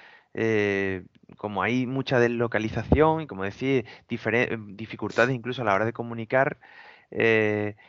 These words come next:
el hecho de eso, de que esto se haya desarrollado, pero no como el director creativo quería, y que ahora haya que tirar trabajo,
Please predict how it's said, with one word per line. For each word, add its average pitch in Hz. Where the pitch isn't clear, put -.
el 107
hecho 131
de 135
eso, -
de 120
que 104
esto 131
se 135
haya 123
desarrollado, 131
pero 147
no 127
como 143
el 117
director 120
creativo 143
quería, 151
y 135
que 131
ahora 117
haya 139
que -
tirar 131
trabajo, 147